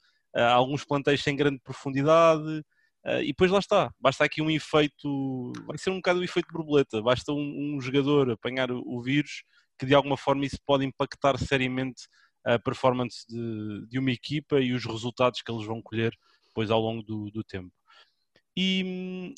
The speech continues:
antes de terminarmos, eu gostava de vos lançar aqui um desafio, eh, como não podia de-, deixar de ser, eu gosto muito de lançar desafios. Ahm, a N F L é já por si a liga mais imprevisível que existe.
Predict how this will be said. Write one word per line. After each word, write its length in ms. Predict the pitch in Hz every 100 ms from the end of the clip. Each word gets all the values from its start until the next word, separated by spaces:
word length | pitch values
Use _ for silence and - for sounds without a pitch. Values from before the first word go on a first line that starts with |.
| -
antes 280 | 170 165 156
de 80 |
terminarmos, 560 | 143 170 165 156 156 156
eu 80 | 147
gostava 280 | - 147 135
de 120 | 135
vos 180 | 143 135
lançar 320 | 139 - 127
aqui 200 | 127 131
um 100 | 127
desafio, 460 | 117 120 - 127 - _ _
eh, 200 | - - -
como 200 | 135 123
não 60 |
podia 220 | 98 107
de-, 260 | 101 107 -
deixar 300 | 117 110 107
de 80 | -
ser, 140 | 104
eu 60 | 110
gosto 220 | 104 -
muito 260 | 123 156 151
de 60 | 110
lançar 260 | 98 -
desafios. 500 | 90 92 - - - _ - - - _
Ahm, 680 | 139 127 123 120 120 120 117 - _ _ _ _ _ -
a 40 |
N 180 | 165 175
F 200 | 160 -
L 240 | 156 160 - _ -
é 260 | 139 139
já 160 | 127 131
por 180 | - 123
si 460 | - 131 139 139 _
a 60 | 127
liga 260 | 131 127
mais 500 | 123 123 135 135 123
imprevisível 960 | 135 135 - 135 123 120 107 120 117 120
que 120 | -
existe. 440 | 104 95 - -